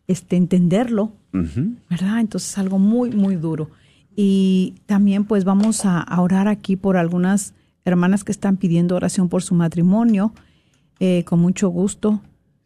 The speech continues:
Speaker 2: Sí.
Speaker 1: Eh,
Speaker 2: Saludos
Speaker 1: por,
Speaker 2: para
Speaker 1: sí, eh, Luz María, eh, bueno, ese buen tema, gracias que le, Dios les,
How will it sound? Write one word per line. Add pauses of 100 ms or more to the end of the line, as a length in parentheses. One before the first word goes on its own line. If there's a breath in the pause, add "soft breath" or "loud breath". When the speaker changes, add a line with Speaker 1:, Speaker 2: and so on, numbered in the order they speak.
(120)
Speaker 2:
Sí. (400)
Speaker 1:
Eh,
Speaker 2:
Saludos
Speaker 1:
por,
Speaker 2:
para
Speaker 1:
sí, (160)
eh,
Luz
María, (920 soft breath)
eh,
bueno,
ese
buen
tema,
gracias
que
le, (260)
Dios
les,